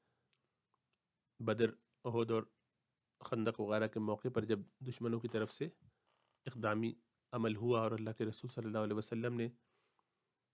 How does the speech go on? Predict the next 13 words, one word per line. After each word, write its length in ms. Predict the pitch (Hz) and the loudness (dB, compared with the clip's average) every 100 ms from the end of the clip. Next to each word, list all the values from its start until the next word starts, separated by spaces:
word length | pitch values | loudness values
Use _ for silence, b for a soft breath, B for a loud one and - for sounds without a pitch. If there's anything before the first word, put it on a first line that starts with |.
| _ _ _ - | _ _ _ -4
مدینے 420 | 117 110 117 117 120 _ | -2 2 4 2 0 _
کی 120 | - 117 | -6 -2
دفاع 300 | 110 - 123 | 0 4 4
کے 140 | 120 | 4
لیے 200 | 104 104 127 _ _ _ _ _ _ _ _ _ _ _ _ _ - | 0 0 -4 _ _ _ _ _ _ _ _ _ _ _ _ _ -6
باقاعدہ 540 | 117 104 110 110 113 104 - _ _ _ _ _ _ _ _ _ _ _ _ _ _ _ | -2 0 2 4 4 2 -4 _ _ _ _ _ _ _ _ _ _ _ _ _ _ _
جہاد 400 | 123 110 117 113 | -4 0 2 0
کیا، 300 | - 135 120 143 _ _ _ _ _ _ _ _ _ _ _ _ _ _ _ _ _ _ _ _ _ _ _ _ | -2 2 2 2 _ _ _ _ _ _ _ _ _ _ _ _ _ _ _ _ _ _ _ _ _ _ _ _
تو 40 | 131 | 0
اب 80 | 131 | 2
اس 140 | 185 | 2
صورت 320 | - 175 175 180 | 6 6 6 6
میں 180 | 180 | 4